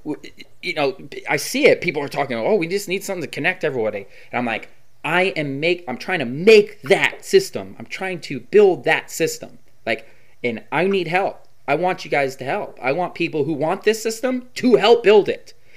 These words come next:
I don't, you know, it's like, it, it's like, it has to be made that way.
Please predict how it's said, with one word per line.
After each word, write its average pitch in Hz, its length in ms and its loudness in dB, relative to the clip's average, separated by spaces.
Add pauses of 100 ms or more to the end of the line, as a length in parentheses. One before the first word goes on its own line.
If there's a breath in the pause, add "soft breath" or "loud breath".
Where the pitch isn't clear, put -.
(220 soft breath)
I 151 80 6
don't, 220 220 4 (180)
you 185 140 2
know, 185 180 2
it's 208 140 -2
like, 185 280 2 (220 loud breath)
it, 185 240 6
it's 175 160 -2
like, 180 300 0 (580)
it 185 160 8
has - 440 -8
to 208 120 2
be 151 200 -2
made 113 260 -2
that 104 260 -10
way. - 280 -14